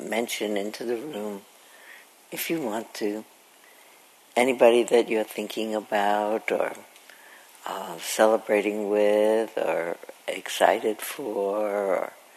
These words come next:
that we could, um, put into the communal space for our communal hearts to feel awakened by. Um, it's, uh,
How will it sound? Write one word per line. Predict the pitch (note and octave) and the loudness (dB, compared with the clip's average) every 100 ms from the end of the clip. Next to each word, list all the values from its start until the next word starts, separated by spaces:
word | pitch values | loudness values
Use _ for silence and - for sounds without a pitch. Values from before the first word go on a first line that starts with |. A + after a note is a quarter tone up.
| - - - - - | -20 -20 -20 -20 -20
that | - A2 A#2 A2 G#2 - | -12 -4 -2 0 -2 -6
we | A2 B2 B2 - | -12 -10 -12 -4
could, | A2+ G#2+ - B2 | 0 0 -4 -6
um, | A2+ A2+ A#2+ - - - - - - _ - | -6 -6 -12 -20 -20 -20 -20 -20 -20 _ -4
put | C3+ | -2
into | B2 B2 A#2 | 0 -2 -2
the | A2+ | -2
communal | A#2+ - A#2+ A#2+ A#2+ | -4 -4 -2 0 2
space | G#2+ - - A2 B2+ | 2 2 4 4 2
for | - - A#2 | -2 2 4
our | A2+ | 4
communal | A2 B2+ B2 C#3 G3 G#3+ | 2 -4 -2 -2 -2 0
hearts | F#2+ - - - - - - - - - - | 2 2 0 -6 -16 -18 -20 -20 -20 -20 -8
to | F#2+ | -6
feel | - - G#2 G2 G2 F#2 - - - | -4 -4 -2 0 2 2 -2 -6 -8
awakened | F#2+ F2+ G2 F#2 - F#2 F2 E2+ F2+ F2+ - - - - - - _ - | -8 -6 -2 -2 -2 -6 -6 -8 -12 -14 -20 -20 -20 -20 -20 -20 _ -18
by. | D2+ F2+ F2+ E2+ F2 D#2+ D#2+ - - - - | -12 0 0 2 -2 -4 -8 -14 -20 -20 -16
Um, | - - - - - - - - - - - - G1+ - - | -14 -16 -20 -20 -20 -20 -20 -20 -20 -20 -20 -20 -20 -18 -8
it's, | A2+ A2+ - - | -6 -6 -8 -4
uh, | A#2+ G#2 G2+ | 0 2 0